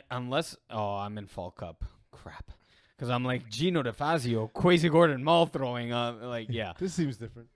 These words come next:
Speaker 1: Um, so, uh, stalling for time here.
Speaker 2: Mm-hmm.
Speaker 1: Um,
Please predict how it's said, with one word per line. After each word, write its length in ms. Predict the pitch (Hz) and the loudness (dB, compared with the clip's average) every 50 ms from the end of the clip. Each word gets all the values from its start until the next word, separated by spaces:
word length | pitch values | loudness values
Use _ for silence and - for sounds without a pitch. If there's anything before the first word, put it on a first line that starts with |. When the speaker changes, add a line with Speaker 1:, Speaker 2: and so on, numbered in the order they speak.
| _ - | _ -2
Speaker 1:
Um, 880 | 131 127 123 123 120 120 117 117 117 120 120 120 117 117 117 117 - _ 110 | 0 0 2 2 2 2 2 2 0 0 0 -2 -4 -6 -10 -12 -14 _ -18
so, 560 | - - - 151 143 120 104 113 143 - - | -14 -8 -6 -4 -4 -4 -6 -8 -10 -12 -14
uh, 560 | - 101 104 104 104 104 104 104 104 104 101 | -14 -12 -12 -10 -10 -10 -10 -10 -10 -10 -12
stalling 460 | 98 - - - 123 113 110 107 107 98 | -12 -14 -12 -10 -8 -8 -8 -8 -10 -14
for 100 | - 92 | -16 -20
time 400 | - - 113 117 120 107 98 92 | -16 -12 -10 -10 -10 -10 -12 -14
here. 300 | 92 87 90 104 123 - _ - - _ _ - - 110 | -14 -14 -14 -16 -16 -18 _ -20 -20 _ _ -18 -14 -12
Speaker 2:
Mm-hmm. 100 | 104 104 | -10 -8
Speaker 1:
Um, 800 | 104 104 107 107 104 104 104 104 104 104 104 104 104 104 107 107 | -8 -8 -8 -8 -10 -10 -12 -12 -12 -14 -14 -14 -16 -18 -18 -20